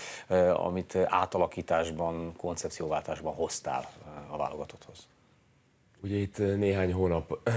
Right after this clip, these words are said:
Speaker 2: eltéréssel, illetve egy fél év utána az egész szövetség azért átalakult, és, ö,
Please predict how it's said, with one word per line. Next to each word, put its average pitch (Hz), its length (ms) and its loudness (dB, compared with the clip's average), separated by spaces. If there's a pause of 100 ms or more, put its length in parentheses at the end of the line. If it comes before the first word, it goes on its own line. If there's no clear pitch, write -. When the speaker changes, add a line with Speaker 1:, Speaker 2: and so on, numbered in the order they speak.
(280)
Speaker 2:
eltéréssel, 80 800 2
illetve 76 800 2
egy 69 120 -4
fél 78 280 2
év 78 240 6 (420)
utána 76 420 -4
az 73 120 -2
egész 76 300 0
szövetség 71 520 -4
azért 67 260 -4
átalakult, 67 720 -4
és, 71 280 -2
ö, 73 240 4